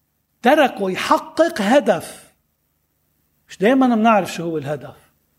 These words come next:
لكن في هدف مخفي عند الله يتحقق في سماحه لكل هيدي الشرور. وهيدي شرحنا إياها بالتفصيل برومية تسعة،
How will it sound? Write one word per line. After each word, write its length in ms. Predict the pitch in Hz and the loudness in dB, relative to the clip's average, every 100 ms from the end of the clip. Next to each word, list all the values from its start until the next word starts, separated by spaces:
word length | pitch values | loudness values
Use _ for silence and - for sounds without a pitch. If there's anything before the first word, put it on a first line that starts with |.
| _ _ _ _ _ _ _ - _ _ _ _ _ _ _ _ | _ _ _ _ _ _ _ -20 _ _ _ _ _ _ _ _
لكن 240 | 170 170 185 | -6 -4 -6
في 200 | - 147 | -4 0
هدف 440 | 214 190 170 - | 0 0 -2 -2
مخفي 560 | 180 240 - 254 269 254 | 0 0 -2 -2 0 0
عند 280 | 175 208 190 | -2 -2 -2
الله 540 | 190 208 226 202 160 | 2 4 4 2 -4
يتحقق 800 | 180 185 - 208 - 156 - _ _ _ _ _ _ _ _ _ | -8 -6 -4 -4 -4 -12 -14 _ _ _ _ _ _ _ _ _
في 140 | - 190 | -10 -6
سماحه 840 | - 170 214 220 - 190 202 170 | -2 2 4 2 2 -2 -2 -4
لكل 380 | 160 160 208 185 | -8 0 0 0
هيدي 280 | 175 170 156 | -2 -4 -6
الشرور. 560 | - 165 156 135 - _ _ _ _ _ - | -6 -6 -8 -12 -16 _ _ _ _ _ -2
وهيدي 180 | 214 214 | 0 2
شرحنا 420 | 208 226 233 208 | 2 2 2 2
إياها 180 | 233 220 | 2 2
بالتفصيل 600 | 185 - 185 - 247 208 | 0 -6 -4 -2 0 0
برومية 400 | 175 208 226 190 | 0 0 0 0
تسعة، 540 | 233 - 165 117 - | 0 -2 -4 -12 -18